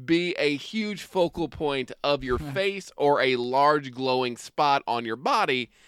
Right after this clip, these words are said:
Speaker 1: that you need to put a sword or gunshot into.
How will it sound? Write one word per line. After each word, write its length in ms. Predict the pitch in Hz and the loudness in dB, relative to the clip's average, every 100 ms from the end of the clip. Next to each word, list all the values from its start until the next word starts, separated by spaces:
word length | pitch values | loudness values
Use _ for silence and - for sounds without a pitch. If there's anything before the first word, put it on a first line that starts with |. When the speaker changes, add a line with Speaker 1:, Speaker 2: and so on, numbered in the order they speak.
| - _ | -20 _
Speaker 1:
that 340 | - 117 143 143 | -14 0 2 2
you 140 | 151 | -2
need 240 | 143 139 127 | -4 -4 -4
to 100 | 131 | -4
put 180 | - 123 | -2 0
a 80 | 113 | 0
sword 440 | - 131 123 117 - | -2 0 2 0 2
or 160 | 120 | 0
gunshot 640 | 110 101 104 101 - 101 98 | 0 0 -2 -2 -2 -2 0
into. 540 | 87 143 - 50 50 | -4 -8 -8 -8 -8